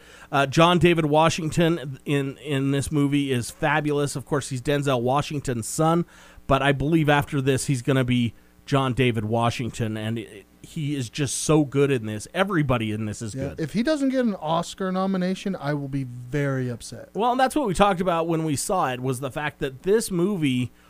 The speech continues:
Speaker 1: watching it and talking about it after, I,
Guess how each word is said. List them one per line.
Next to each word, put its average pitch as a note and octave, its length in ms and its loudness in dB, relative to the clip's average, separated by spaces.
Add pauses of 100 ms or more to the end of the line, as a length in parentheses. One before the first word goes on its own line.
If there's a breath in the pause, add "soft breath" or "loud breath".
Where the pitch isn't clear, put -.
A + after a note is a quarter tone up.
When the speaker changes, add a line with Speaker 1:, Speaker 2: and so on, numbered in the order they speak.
(140 soft breath)
Speaker 1:
watching D3+ 560 0
it B2+ 280 0
and B2+ 220 -8
talking F3 420 0
about C#3+ 240 2
it C3 100 -2
after, C3+ 600 -2 (1000 soft breath)
I, D#3 180 0